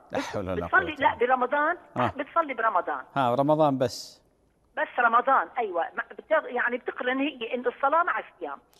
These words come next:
Speaker 2: بقول لها ما
Speaker 1: طيب.
Speaker 2: بش-، ما بش
Speaker 1: أبشري يا أم
Speaker 2: هذا
Speaker 1: محمد.
Speaker 2: إشي تاني.
Speaker 1: أبشري، تسمعين الجواب، أبشري، أبشري.
Speaker 2: آه، الس-، السؤال الأخير، أنا
Speaker 1: أي.
Speaker 2: دعيت على وحدة، طبعًا أنا ندمت هلأ بحكي لك أنا ليش دعيت عليها.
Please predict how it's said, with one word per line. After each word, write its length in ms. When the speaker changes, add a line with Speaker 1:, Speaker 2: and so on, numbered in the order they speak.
Speaker 2:
بقول 200
لها 120
ما 120
Speaker 1:
طيب. 140
Speaker 2:
بش-، 80
ما 80
بش 160
Speaker 1:
أبشري 360
يا 40
أم 60
Speaker 2:
هذا 80
Speaker 1:
محمد. 320
Speaker 2:
إشي 180
تاني. 120
Speaker 1:
أبشري، 340
تسمعين 460
الجواب، 400
أبشري، 460
أبشري. 320
Speaker 2:
آه، 220
الس-، 280
السؤال 320
الأخير، 680
أنا 100
Speaker 1:
أي. 60
Speaker 2:
دعيت 340
على 200
وحدة، 440
طبعًا 220
أنا 340
ندمت 420
هلأ 180
بحكي 320
لك 200
أنا 200
ليش 180
دعيت 340
عليها. 440